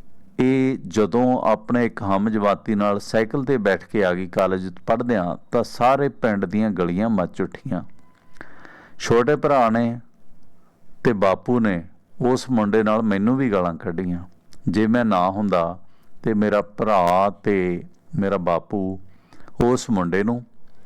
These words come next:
ਤੇ ਸਾਡੀ ਭੈਣ ਨੂੰ ਮਾਰ ਦਿੰਦੇ, ਪਰ ਮੈਂ ਪੂਰਾ ਡਟ ਗਿਆ ਸੀ। ਸਾਰਾ ਭਾਣਾ ਵਰਤਦਾ ਵਰਤਾ ਮੈਂ ਰੋਕ ਲਿਆ ਸੀ, ਪਰ ਮੈਨੂੰ ਇਸ ਗੱਲ ਦੇ ਵਿੱਚ ਕੋਈ ਐਬ ਨਹੀਂ ਸੀ। ਬਾਪੂ ਨੇ ਔਖਾ ਹੋ ਕੇ ਆਖਿਆ,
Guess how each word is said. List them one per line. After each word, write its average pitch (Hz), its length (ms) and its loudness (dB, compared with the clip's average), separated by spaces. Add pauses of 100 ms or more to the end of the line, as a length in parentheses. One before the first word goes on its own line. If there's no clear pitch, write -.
(440)
ਤੇ 104 120 2
ਸਾਡੀ 95 300 0
ਭੈਣ 92 340 -2
ਨੂੰ 90 140 -4
ਮਾਰ 95 280 0
ਦਿੰਦੇ, 87 400 -6 (520)
ਪਰ 110 160 2
ਮੈਂ 135 140 0
ਪੂਰਾ 113 340 0
ਡਟ 110 240 2
ਗਿਆ 87 200 0
ਸੀ। 87 260 -8 (1040)
ਸਾਰਾ 143 380 4
ਭਾਣਾ 110 340 2
ਵਰਤਦਾ 101 460 0
ਵਰਤਾ 90 360 0
ਮੈਂ 113 180 0
ਰੋਕ 92 300 -4
ਲਿਆ 82 200 -2
ਸੀ, 85 220 -10 (640)
ਪਰ 151 120 4
ਮੈਨੂੰ 143 360 2
ਇਸ 160 200 -4
ਗੱਲ 139 160 4
ਦੇ 147 80 0
ਵਿੱਚ 143 160 -4
ਕੋਈ 151 320 0
ਐਬ 101 280 2
ਨਹੀਂ 85 180 -2
ਸੀ। 82 280 -8 (440)
ਬਾਪੂ 95 340 0
ਨੇ 107 100 2
ਔਖਾ 98 340 2
ਹੋ 104 120 2
ਕੇ 110 160 -4
ਆਖਿਆ, 104 480 0